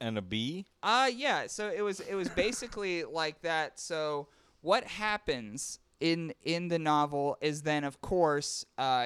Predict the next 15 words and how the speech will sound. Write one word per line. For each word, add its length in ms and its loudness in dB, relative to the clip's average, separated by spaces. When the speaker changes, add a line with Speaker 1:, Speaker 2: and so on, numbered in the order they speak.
Speaker 2:
he 180 -8
goes 460 4
and 260 -6
does 260 4
that, 380 2
and 120 -4
he's 200 -2
gonna 180 -4
switch 680 -2
with 200 0
this 220 -2
dude 340 2
named 380 -2
Dirk 380 2
Davis, 800 -2